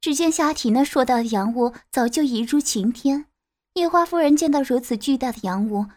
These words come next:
不由大吃一惊，疑心大动。但毕竟对方是自己的亲生儿子，忍着不去想，把阴阳天地交换大法的口诀练了一遍，然后指导君生盘坐下，抱起自己，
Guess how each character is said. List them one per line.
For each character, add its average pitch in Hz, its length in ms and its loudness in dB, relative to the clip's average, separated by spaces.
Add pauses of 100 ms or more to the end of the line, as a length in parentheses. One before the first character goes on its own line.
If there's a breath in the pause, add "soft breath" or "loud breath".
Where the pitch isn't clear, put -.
(200 loud breath)
不 349 80 -4
由 330 100 0
大 330 160 2
吃 320 180 -4
一 269 160 2
惊， 277 420 0 (360)
疑 262 100 4
心 320 220 2
大 269 180 -2
动。 196 320 -6 (360)
但 381 180 8
毕 349 160 6
竟 320 180 2
对 311 160 4
方 311 240 4
是 339 160 0
自 285 200 0
己 220 120 -2
的 185 80 -2
亲 294 240 4
生 311 200 4
儿 202 180 2
子， 240 360 -4 (420)
忍 302 180 8
着 311 100 4
不 285 160 4
去 302 200 2
想， 196 400 0 (240)
把 302 100 2
阴 320 300 4
阳 247 200 6
天 302 240 4
地 277 200 4
交 294 200 2
换 294 220 4
大 262 160 4
法 220 160 2
的 240 100 0
口 196 220 0
诀 202 160 2
练 294 260 2
了 262 60 4
一 185 220 -2
遍， 185 320 -4 (320)
然 330 120 2
后 349 140 4
指 277 220 0
导 214 320 4 (280 soft breath)
君 294 220 6
生 311 180 4
盘 269 240 2
坐 240 220 2
下， 214 380 -2 (280)
抱 339 160 4
起 262 220 2
自 220 220 -2
己， 202 340 -4